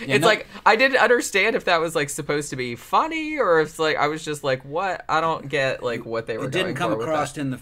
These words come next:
Speaker 1: in the voice editing, editing, and, and nobody in, in the vo-, yeah, the voiceover didn't really come off
Speaker 2: Right.
Speaker 1: in, in the voice acting as humor. It just comes off as bad writing,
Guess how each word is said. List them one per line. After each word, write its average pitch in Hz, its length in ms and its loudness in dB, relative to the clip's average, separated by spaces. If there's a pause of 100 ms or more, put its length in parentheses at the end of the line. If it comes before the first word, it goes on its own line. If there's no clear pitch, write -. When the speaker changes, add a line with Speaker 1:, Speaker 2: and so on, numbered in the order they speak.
(120)
Speaker 1:
in 123 120 -10
the 120 80 -8
voice 123 380 -10
editing, 107 420 -8
editing, 104 400 -10
and, 98 180 -14
and 113 220 -12
nobody 123 540 -10 (420)
in, 120 160 -8
in 110 140 -12
the 113 60 -8
vo-, 120 180 -10
yeah, 110 340 -8
the 104 140 -8
voiceover 110 600 -10
didn't 101 200 -12
really 95 120 -12
come 98 240 -16
off 87 260 -16 (120)
Speaker 2:
Right. 123 360 -4
Speaker 1:
in, - 140 -10
in 90 220 -18
the 92 80 -20
voice 98 300 -14
acting 95 280 -14
as 90 120 -16
humor. 101 420 -12 (500)
It 98 60 -18
just 110 220 -14
comes 120 240 -10
off 113 160 -6
as 107 100 -14
bad 107 340 -8
writing, 90 380 -10